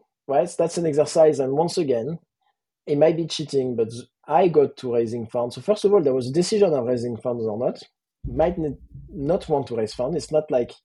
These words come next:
you don't have to raise funds, right? We decided to do it because we mentioned there's a great barrier of entry. If we wanted to expand to other countries, it had to be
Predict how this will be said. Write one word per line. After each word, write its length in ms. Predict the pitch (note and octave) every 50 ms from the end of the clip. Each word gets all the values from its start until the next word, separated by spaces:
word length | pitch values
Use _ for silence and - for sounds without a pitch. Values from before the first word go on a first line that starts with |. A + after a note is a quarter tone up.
| _ _ _ _ _ _ _ _ _ _ _ _
you 80 | - B2+
don't 160 | B2+ D#3 D3+
have 320 | D3+ C3 C#3+ F3 G#3 G#3+ -
to 120 | - B2
raise 180 | G#2 A2 A2+ -
funds, 340 | - - A2 B2+ G#3 F#3+ - _ _ _ _
right? 220 | A#2+ A#2 D3 - - _ _ _ _ - - - - - - - - - - - _
We 100 | - D#3+
decided 460 | E3 E3+ E3+ - F3 D3+ D3 D3+ C#3 -
to 80 | C#3+
do 100 | C#3 C#3+
it 160 | D3+ D3 C#3
because 360 | C3 C3 C3 C3+ B2+ B2 A2+ A2+
we 80 | C3 C3+
mentioned 400 | C#3 C#3 C3+ - D3+ D3 C3+ B2+
there's 140 | B2 A2
a 60 | A#2+ A2+
great 320 | A2 C3+ C3 D3 C#3 B2
barrier 260 | C#3 C3 C3 C#3+ C3+
of 180 | B2+ C3 B2+ C3
entry. 480 | B2+ C3 B2 - C#3+ C#3+ C#3 C#3 C#3 C3
If 80 | B2+ -
we 60 | C3
wanted 340 | B2 C3 C3 B2+ C#3+ C3+ -
to 100 | C#3 C#3+
expand 460 | C3+ C#3 - - - D3+ D3 C#3+ B2
to 120 | B2+ C3+
other 180 | B2+ A#2+ C3 B2
countries, 440 | - C#3 C3 B2 - C#3+ C#3 B2+ A#2+
it 120 | A2+ A#2+
had 180 | A#2 C3 B2+ B2
to 60 | - B2+
be 280 | B2 C3 B2+ B2 A2+